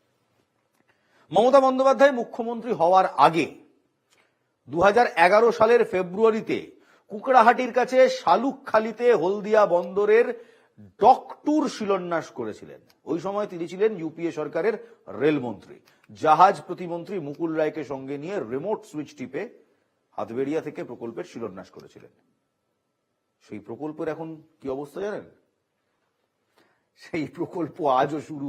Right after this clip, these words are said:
হয়নি, এখনো অধরা। এনডিএ জামানা, যখন মমতা বন্দ্যোপাধ্যায় রেলমন্ত্রী ছিলেন, তখন থেকে আজও জিরো।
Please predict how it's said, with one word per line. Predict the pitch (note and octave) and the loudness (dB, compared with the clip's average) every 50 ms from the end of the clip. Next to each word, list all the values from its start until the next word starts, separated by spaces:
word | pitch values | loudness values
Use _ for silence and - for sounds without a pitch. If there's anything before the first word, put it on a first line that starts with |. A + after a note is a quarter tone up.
| C3+ | -2
হয়নি, | B2+ B2+ B2 A#2+ A2+ A2 G#2 G#2 G#2+ A2 | -2 -2 -2 -6 -8 -12 -12 -12 -12 -12
এখনো | - B2 B2+ C3 C3 A#2+ A#2 | -12 -12 -12 -12 -10 -10 -10
অধরা। | A2+ G#2+ G#2+ G2+ G2 F2+ E2+ E2 - _ _ _ _ _ _ _ _ _ _ _ _ _ _ _ _ _ _ _ - G#2+ | -10 -8 -10 -10 -10 -10 -12 -14 -18 _ _ _ _ _ _ _ _ _ _ _ _ _ _ _ _ _ _ _ -16 -14
এনডিএ | A#2 B2 B2 C3 C#3 C3+ B2 | -12 -10 -8 -6 -4 -4 -4
জামানা, | B2 A#2+ A#2+ A2+ G2+ F#2+ F2+ E2+ F2+ _ _ _ _ _ _ _ _ _ _ _ _ _ _ - | -4 -6 -6 -8 -10 -12 -16 -20 _ _ _ _ _ _ _ _ _ _ _ _ _ _ _ -16
যখন | G#2+ A2 A#2 A2+ | -14 -12 -12 -10
মমতা | A2 A2 A#2 A#2 B2+ B2 | -8 -8 -6 -6 -6 -6
বন্দ্যোপাধ্যায় | B2 B2+ A#2+ B2 B2+ B2+ B2 A2+ A2 B2 B2 B2+ B2 A2 G2+ | -6 -6 -8 -6 -4 -4 -4 -6 -4 -2 -2 -2 -2 -4 -6
রেলমন্ত্রী | A2 A2 A#2 A#2+ B2 A#2 - A#2+ A2+ - | -8 -10 -10 -10 -14 -14 -14 -16 -16 -16
ছিলেন, | A2+ F#2+ F2+ E2+ E2 D2+ _ _ F#2+ | -16 -18 -18 -20 -20 _ _ _ -16
তখন | G2 - A#2+ A#2+ A2+ B2 | -16 -14 -16 -16 -16 -14
থেকে | B2 A#2+ A2+ G#2+ G#2+ | -10 -8 -8 -8 -8
আজও | G2+ A2+ D3+ F#3 - _ _ _ _ _ _ _ _ _ | -10 -12 -14 -14 -16 _ _ _ _ _ _ _ _ _
জিরো। | A2+ G#2+ F#2+ A2 A#2 A2 F#2+ | -20 -20 -16 -14 -14 -14 -14